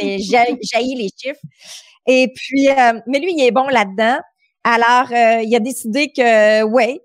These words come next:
Speaker 1: il dit, « Je vais aller prendre mon cours de lancement d'entreprise, puis, euh, on va voir quel genre de stratégie qu'on va pouvoir ramener là-dedans. » Donc, euh, et puis, il, c'est ce qu'il a fait. Il a pris son cours, il est revenu, puis là, on a discuté, on a brainstormé, puis on s'est dit, « Bon, ben, OK,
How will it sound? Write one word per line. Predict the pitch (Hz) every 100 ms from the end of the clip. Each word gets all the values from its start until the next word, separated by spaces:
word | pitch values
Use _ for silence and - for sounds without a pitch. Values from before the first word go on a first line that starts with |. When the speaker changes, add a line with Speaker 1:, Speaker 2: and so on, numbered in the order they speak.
| -
Speaker 1:
il |
dit, « | 208 202
Je |
vais | 220
aller | 233 240
prendre | - 269 277
mon | 247
cours | 233 277 277 240
de |
lancement | 226 214 214 254
d'entreprise, | 247 240 233 226 240 269 339 -
puis, | _ 254 262 285
euh, | 226 214 220 196
on | 220
va | 214
voir | 208 226 233
quel | 220
genre | 220 220
de | 233
stratégie | 226 - 220 220 226
qu'on | 240
va | 202 208
pouvoir | 220 240 226
ramener | - 202 208 208 220 254 _ _ _
là-dedans. » | 214 226 208 185 185 214 -
Donc, | 208 190 -
euh, | 214 190 180 175 170 _ _ _
et | - 208
puis, | 196 - -
il, | 185 214
c'est | 208 262
ce | 269
qu'il | 294
a | 285
fait. | - 240 269 _
Il | 220 208
a |
pris | 208 220 226 220
son | - 214
cours, | - - 240 269 269 -
il | 208
est | 202
revenu, | 208 220 262 254 240 233 269 262
puis | 214
là, | 202
on | 185 175
a | 196
discuté, | 196 - - 262 269
on | 262
a | 214
brainstormé, | 190 233 254 - 247 226 226
puis | 262
on | 196
s'est | 202 196
dit, « | 208
Bon, | 208
ben, | 185 214
OK, | 320 -